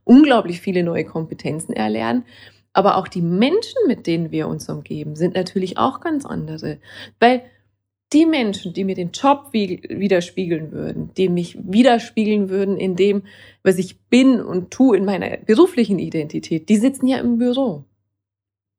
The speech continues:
Ich bin also jetzt auf einmal mit Menschen zusammen, die mir gleichgesinnt sind und das sind in der Regel die Mütter. Und plötzlich geht's eben nur noch um Windeln wechseln, um Babybrei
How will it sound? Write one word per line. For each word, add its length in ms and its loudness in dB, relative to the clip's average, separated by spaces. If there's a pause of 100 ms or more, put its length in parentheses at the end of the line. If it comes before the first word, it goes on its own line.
(480)
Ich 200 -2
bin 220 2
also 240 -4
jetzt 500 0
auf 180 -6
einmal 240 -4
mit 180 -6
Menschen 320 -2
zusammen, 460 -6 (840)
die 480 0
mir 320 4
gleichgesinnt 920 0
sind 300 -4
und 160 -4
das 120 -4
sind 160 -2
in 100 -4
der 180 -4
Regel 200 -4
die 120 -6
Mütter. 460 -2
Und 100 -4
plötzlich 400 -6
geht's 240 0
eben 220 -2
nur 100 -4
noch 140 -6
um 240 -4
Windeln 360 4
wechseln, 300 -10
um 140 -12
Babybrei 680 0